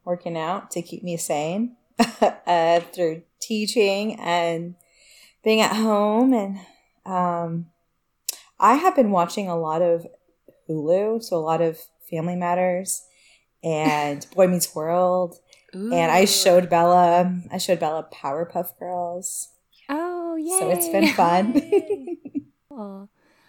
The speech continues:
Speaker 3: Um, yeah, I actually have started walking slash running again. I would like to say I'm fully running, but I'm not quite there. Got a little, got a little shape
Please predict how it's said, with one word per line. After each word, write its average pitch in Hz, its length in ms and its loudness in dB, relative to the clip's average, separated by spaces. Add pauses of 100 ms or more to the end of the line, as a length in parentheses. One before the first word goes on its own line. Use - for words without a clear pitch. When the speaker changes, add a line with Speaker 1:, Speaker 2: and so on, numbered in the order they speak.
(140)
Speaker 3:
Um, 226 380 -2
yeah, 269 120 0
I 269 140 2
actually 285 520 -4
have 247 120 -10
started 247 360 -8 (380)
walking 226 460 -2
slash 214 340 -6
running 220 240 -4
again. 220 400 -4
I 180 200 -6 (120)
would 190 160 -12
like 175 160 -8
to 202 80 -12
say 190 160 -12
I'm 190 80 -12
fully 196 320 -10
running, 185 400 -8
but 156 380 -12
I'm 220 100 -8
not 277 180 -10
quite 226 260 -10
there. 220 320 -6
Got 180 240 -6
a - 20 -10
little, 196 400 -12 (800)
got 233 120 -6
a 226 60 -6
little 208 260 -6
shape 196 340 -8